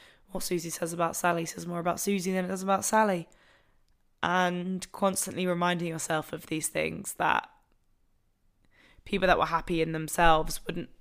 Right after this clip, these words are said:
oh, sorry, I just ne-, I just need you. People that were happy in themselves wouldn't care about what you're doing and how you're coming across. And if you fit in,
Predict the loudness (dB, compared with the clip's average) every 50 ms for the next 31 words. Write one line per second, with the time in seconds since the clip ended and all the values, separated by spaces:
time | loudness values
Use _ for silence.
0 | -8 -6 -4 -4 -4 -6 -8 -8 -8 -8 -10 -10 -14 -14 -12 -10 -10 -8 -8 -8
1 | -10 -10 -12 _ -16 -12 -10 -8 -6 -6 -6 -6 -6 -6 -8 -8 -8 -8 -8 -10
2 | -16 -20 -20 -20 -20 _ _ -4 -4 -2 0 2 2 2 2 2 0 0 -4 -4
3 | -4 -2 -2 -2 -2 -4 -6 -2 0 2 4 4 4 2 0 -4 -6 -8 -6 -6
4 | -6 -8 -10 -6 -2 2 2 4 4 2 2 0 -2 -2 -2 -4 -8 -10 _ _
5 | _ _ _ _ _ _ _ _ _ _ _ _ _ _ _ _ -6 -4 -4 -2
6 | -2 -2 -2 -2 -2 -4 -2 -2 -2 -2 -4 -6 -12 -16 _ _ _ _ _ _
7 | _ _ _ -6 -4 -2 0 2 2 2 2 0 -2 -4 -4 -6 -6 -4 -4 -4
8 | -6 -6 -8 -10 -4 -2 -2 -2 -2 -4 -8 -8 -6 -6 -6 -6 -8 -14 -20 -20
9 | _ _ _ _ _ -2 -2 0 -2 -4 -6 -8 -10 -8 -6 -4 -4 -4 -2 -2
10 | 0 0 -2 -4 -8